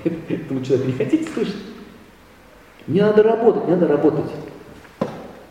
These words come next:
Вы можете ходить на работу, пока, зарабатывать деньги, но начните работать над собой. Это не ваша главная задача. Работа. Смотрите, вы можете действовать, да, вы можете на работу ходить, но задача-то другая должна стоять.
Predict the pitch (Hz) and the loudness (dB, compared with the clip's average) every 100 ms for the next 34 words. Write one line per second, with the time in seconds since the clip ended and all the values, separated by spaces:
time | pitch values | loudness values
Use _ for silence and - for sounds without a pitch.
0 | - - - - - - - - - - | -20 -20 -20 -20 -20 -20 -20 -20 -20 -20
1 | - - 175 214 214 220 240 247 240 151 | -4 2 4 4 2 2 2 0 0 2
2 | 147 131 107 - - 151 151 107 - - | 2 2 0 -4 -6 -4 -2 -2 -4 -10
3 | - - 165 165 - 156 156 117 127 - | -14 -4 0 2 2 0 0 -2 -2 0
4 | 151 175 - 185 175 175 170 156 143 185 | 2 2 2 2 4 4 2 -4 -4 0
5 | 180 - 170 196 220 - 151 - 117 131 | 2 2 4 4 2 0 -2 -2 -2 -2
6 | 143 - - - - - - - 160 160 | -4 -6 -10 -16 -20 -20 -14 -4 2 2
7 | - - - - - - - 185 208 135 | 2 -4 -8 -14 -16 -20 -8 0 0 0
8 | 156 220 240 - 254 254 233 - 180 151 | 0 0 0 0 0 0 0 2 2 4
9 | 135 208 220 220 220 185 139 123 120 143 | 4 2 2 2 4 4 4 0 0 2
10 | 143 185 185 160 - 165 185 - 127 123 | 4 4 4 0 0 2 4 4 2 0
11 | - - | 0 -2